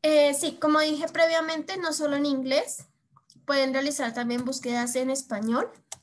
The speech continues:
Vamos a sacar una búsqueda en español. Acá voy a limitar, eliminar mis,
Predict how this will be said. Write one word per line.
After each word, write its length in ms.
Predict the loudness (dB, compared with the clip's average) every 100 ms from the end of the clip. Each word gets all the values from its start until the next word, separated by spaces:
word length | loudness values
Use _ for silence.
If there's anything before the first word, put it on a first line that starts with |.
| -20 -20 -20 _ _ _ _ _ _ _ _ _ _ _ _ _ _ _ _ _ _ _ _ _ _ _ _ _ _ _ _ _ _ _
Vamos 320 | -12 -10 -10
a 40 | -10
sacar 160 | -8
una 140 | -8 -8
búsqueda 360 | -10 -10 -8
en 120 | -4 -4
español. 560 | -4 -10 -6 -4 -4 -8 -20 -20 -20 -20 -20 -20 -20 -20 -20 -20 -20 -20 -20 _ _ _ _ _ -20 -20 _ _ _ -20 _ -20 _ _ _
Acá 300 | _ _ -8
voy 100 | -6
a 100 | -6
limitar, 720 | -4 -2 -2 -6 -12 -10 -12 -14 -12
eliminar 580 | -6 -4 0 0 0 -2
mis, 800 | -2 -2 -2 -2 -2 -4 -4